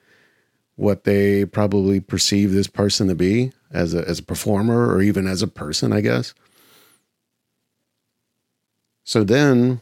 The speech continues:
follow that up with nineteen ninety-two, we've got Basic Instinct, which didn't re-, I mean, it had Michael Douglas, who was already, of course, a, a well-known actor from Fatal Attraction, of course.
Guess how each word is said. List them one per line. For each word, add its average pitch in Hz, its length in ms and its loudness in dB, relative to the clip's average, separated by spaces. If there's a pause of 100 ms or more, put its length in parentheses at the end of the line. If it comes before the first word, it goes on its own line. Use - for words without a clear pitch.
(100)
follow 123 360 2
that 101 140 4
up 127 140 0
with 98 140 0
nineteen 110 420 0
ninety-two, 104 580 0
we've 95 100 -2
got 87 260 0
Basic 104 360 -2
Instinct, - 560 -4 (1000)
which 98 540 -2 (840)
didn't 175 280 0
re-, 175 240 2
I 143 40 -2
mean, 147 180 6
it 123 80 2
had 139 160 2
Michael 127 320 2
Douglas, 107 440 0
who 107 120 0
was 95 240 0
already, 110 720 2
of 92 140 -6
course, 107 260 -2
a, 85 320 -2
a 92 120 -2 (200)
well-known 104 680 2
actor 101 500 0
from 85 200 -4
Fatal 107 300 0
Attraction, 101 560 -2
of 104 140 -6
course. 107 400 0